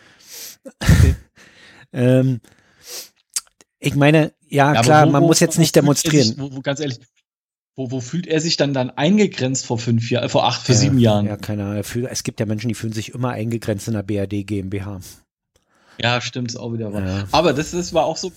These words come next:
Speaker 1: mein Lieblingstweet in letzter Zeit, wo es halt hieß, äh, äh, Reichsbürger, äh, haben jetzt echt ein Problem, weil sie dürfen nicht mehr aus der Wohnung raus, weil sie müssen ja dann in ein anderes Land reisen und das ist ja verboten momentan.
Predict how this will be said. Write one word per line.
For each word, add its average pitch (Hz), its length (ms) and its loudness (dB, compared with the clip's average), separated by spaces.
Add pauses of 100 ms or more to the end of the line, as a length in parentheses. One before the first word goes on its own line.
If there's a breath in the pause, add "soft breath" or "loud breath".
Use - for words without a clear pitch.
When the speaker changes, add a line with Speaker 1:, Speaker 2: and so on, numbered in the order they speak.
Speaker 1:
mein 139 200 -6
Lieblingstweet 139 640 -8
in 143 80 -4
letzter 131 300 -4
Zeit, 143 360 -2
wo 151 60 -8
es 147 120 -8
halt 139 180 0
hieß, 175 300 -4
äh, 139 320 2 (520 loud breath)
äh, 131 760 4 (1000)
Reichsbürger, 156 960 2
äh, 143 180 4
haben 139 180 -2
jetzt 160 140 -8
echt - 260 -6
ein 180 80 -2
Problem, 160 440 0
weil 139 200 2
sie 135 100 -8
dürfen 151 200 -4
nicht 156 120 -8
mehr 156 80 0
aus 135 140 -4
der 123 160 0
Wohnung 147 240 -2
raus, 151 240 2
weil 139 100 2
sie 131 80 -4
müssen 139 240 -4
ja 151 80 -4
dann 135 160 -2
in 131 120 -2
ein 117 40 -2
anderes 127 320 0
Land 131 260 2
reisen 117 320 4
und 120 200 -4
das 127 120 -4
ist 131 120 -6
ja 131 80 0
verboten 120 500 0
momentan. 113 880 2